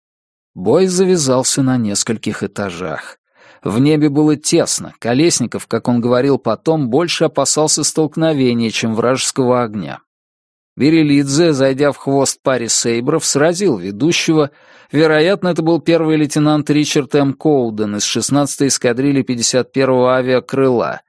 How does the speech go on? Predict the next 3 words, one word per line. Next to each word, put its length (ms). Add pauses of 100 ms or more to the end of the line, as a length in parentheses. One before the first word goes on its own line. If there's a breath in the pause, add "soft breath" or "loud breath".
(360 soft breath)
Первая 420
засчитанная 800
победа. 680